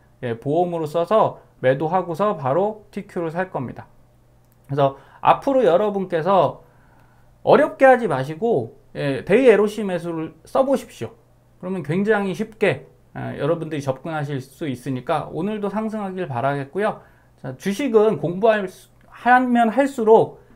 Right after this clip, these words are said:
어렵지만 어느 정도 수준이 오면, 예, 정말 뭐 수익에 가까워지는 그런 영역인 것 같습니다.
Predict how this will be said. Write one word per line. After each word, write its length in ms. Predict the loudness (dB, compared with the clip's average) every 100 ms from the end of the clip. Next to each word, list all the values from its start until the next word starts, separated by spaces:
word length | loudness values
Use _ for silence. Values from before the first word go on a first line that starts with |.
| _
어렵지만 720 | 4 4 4 0 0 2 0 0
어느 260 | -2 0
정도 260 | -2 -4 -6
수준이 400 | -10 -10 -8 -6
오면, 480 | -6 -4 -2 -4 -8 _ _ -12
예, 200 | -8 -8
정말 400 | -8 -2 0 -2
뭐 200 | -4 -8 -10 -16 _ _ _
수익에 520 | -8 -2 0 0 -2
가까워지는 920 | -2 -6 0 2 2 0 -2 -4 -6 -8
그런 240 | -2 0
영역인 400 | 0 0 -2 -2
것 80 | -6
같습니다. 460 | -8 -12 -14 -16